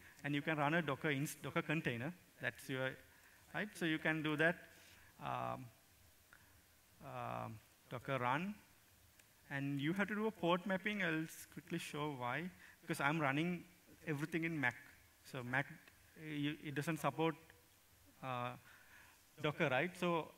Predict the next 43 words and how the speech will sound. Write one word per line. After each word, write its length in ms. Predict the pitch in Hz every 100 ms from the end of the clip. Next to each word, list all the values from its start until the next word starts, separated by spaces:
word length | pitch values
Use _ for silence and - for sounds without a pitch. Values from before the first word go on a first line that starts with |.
| -
I 80 | 165
have 140 | 190
a 80 | 196
V 260 | 139 160 131
M 100 | 123
here, 240 | 120 156 - - - - - - - -
I'm 80 | 131
ru-, 80 | 127 -
and 160 | 143 147
then 160 | 160
from 380 | 170 156 160 156
Mac, 160 | 156 208 - - - - - -
I 100 | 151
invoke 360 | 147 156 180 180 185 - 139
Docker 240 | 135 170
commands 520 | 165 156 160 196 202
using 460 | 156 151 165 165 165 - - - -
the 60 | 135
Docker 260 | 135 160
machine. 480 | 151 131 - 180 214 - - - - -
Therefore, 360 | 147 147 190
I 80 | 156
have 100 | 156
to 80 | 151
do 100 | 156
a 60 | 175
port 340 | - 165 170
mapping. 320 | 139 - 120 113
So 60 | 131 117
this 200 | 147 175
guy, 360 | - 190 196 196
my 160 | 156 147
microservice, 640 | 143 147 185 180 180 180
exposed 440 | 151 - 160 165
port 240 | - 151 151
eighty 220 | 151 160
eighty, 240 | 156 233 - - - -
but 140 | 156 - - 156
because 380 | 151 190 180 -
it's 200 | 160 -
inside 440 | 156 165 185 180 175 151 131
V 220 | 160 185
M, 140 | 247